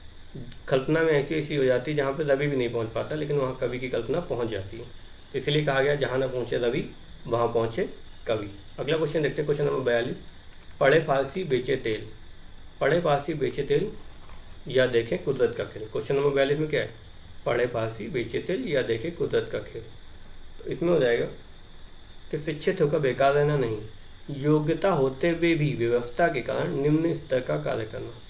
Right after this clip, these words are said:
योग्यता तो है आपके अंदर, लेकिन आपको उस स्तर की job नहीं मिली है, निम्न स्तर की job कर रहे हैं। ठीक, जैसे एक, अ, मुहावरा है, "पानी से जाना,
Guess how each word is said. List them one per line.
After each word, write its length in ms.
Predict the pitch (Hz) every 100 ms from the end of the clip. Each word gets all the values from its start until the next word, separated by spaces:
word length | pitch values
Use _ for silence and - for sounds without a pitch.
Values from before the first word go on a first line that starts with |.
| - - - - - -
योग्यता 400 | 117 113 123 139
तो 100 | 147
है 180 | 147 170
आपके 280 | 147 -
अंदर, 220 | 113 107 120 -
लेकिन 240 | 120 143
आपको 300 | 127 120 -
उस 380 | 190 392 - 147
स्तर 200 | 120 127
की 120 | 127
job 220 | 147 160 -
नहीं 260 | 135 120
मिली 220 | 127 107 107
है, 120 | - - - -
निम्न 300 | 143 147 143
स्तर 180 | - 120
की 120 | -
job 220 | 110 110 -
कर 80 | 110
रहे 140 | 110
हैं। 140 | 110 - - - - - - -
ठीक, 220 | 185 175 - - - - -
जैसे 280 | 151 180 175
एक, 260 | 175 - -
अ, 600 | 127 123 123 139 - 147 147 -
मुहावरा 420 | 123 120 131 143
है, 280 | 127 - - - - - - -
"पानी 300 | 143 143 170
से 160 | 147 113
जाना, 240 | 104 104